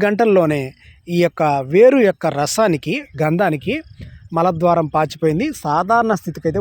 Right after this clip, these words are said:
వచ్చేది. పూర్వకాలంలో తల్లులు దీన్ని బాగా ఉపయోగించుకునేవాళ్ళు, బిడ్డలు చాలా ఆరోగ్యంగా ఉండేవాళ్ళు. ఇంకా ఈ యొక్క పాలు అనేది చాలా బాగా ఉపయోగపడుతుంది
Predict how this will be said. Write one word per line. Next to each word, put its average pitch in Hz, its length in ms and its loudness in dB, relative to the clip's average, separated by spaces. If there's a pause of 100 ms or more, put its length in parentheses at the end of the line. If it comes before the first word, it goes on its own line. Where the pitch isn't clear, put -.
వచ్చేది. 143 400 -6 (440)
పూర్వకాలంలో 180 500 0 (100)
తల్లులు 226 280 0
దీన్ని 170 300 0
బాగా 151 200 -2
ఉపయోగించుకునేవాళ్ళు, 139 800 -4
బిడ్డలు 143 460 0
చాలా 147 220 0
ఆరోగ్యంగా 147 480 -4
ఉండేవాళ్ళు. 127 400 -10 (600)
ఇంకా 277 220 0 (280)
ఈ - 20 -6
యొక్క 214 200 0 (200)
పాలు 269 300 6 (100)
అనేది 185 300 2 (420)
చాలా 190 160 2
బాగా 190 360 0 (580)
ఉపయోగపడుతుంది 180 760 0